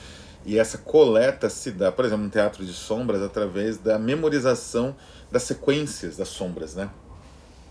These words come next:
Então, são processos, cada cultura, cada época vai ter processos que tentam captar e reproduzir esse movimento. Quer dizer, não é só a captura,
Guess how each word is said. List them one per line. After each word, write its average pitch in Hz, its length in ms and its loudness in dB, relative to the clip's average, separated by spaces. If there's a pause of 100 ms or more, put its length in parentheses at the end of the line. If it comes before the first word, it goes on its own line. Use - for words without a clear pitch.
(320)
Então, 113 300 0
são 131 160 -6
processos, 135 840 0 (340)
cada 165 320 4
cultura, 127 560 -4
cada 120 320 2
época 110 400 2
vai 110 140 0
ter - 100 -6
processos - 720 -4
que - 100 -18
tentam 147 460 -4 (300)
captar - 640 0 (160)
e 110 60 -4
reproduzir 113 720 0
esse 104 180 -6
movimento. 87 360 -6
Quer 104 100 -4
dizer, 101 100 -4
não 117 80 2
é 143 40 0
só - 160 -2
a 135 60 2
captura, 120 540 -2